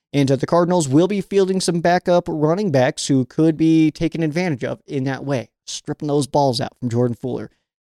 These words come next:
And, uh, Fuller also leading the unit, uh, to stop the Cardinals' pass attack that has weapons but has not shown the ability to consistently move the football down the field.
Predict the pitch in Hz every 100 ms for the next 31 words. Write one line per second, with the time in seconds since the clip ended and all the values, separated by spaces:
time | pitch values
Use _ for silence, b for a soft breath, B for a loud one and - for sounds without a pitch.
0 | - 139 139 - 220 202 196 190 196 185
1 | 185 180 190 214 233 196 165 151 156 -
2 | 175 165 - - 156 156 143 - - 147
3 | 147 143 147 151 _ _ _ 127 127 131
4 | 127 117 131 165 202 196 175 143 135 123
5 | 113 151 214 180 - 185 180 160 127 160
6 | 165 160 160 139 139 - 151 - 147 139
7 | 139 139 131 - 135 131 123 131 123 -
8 | 127 123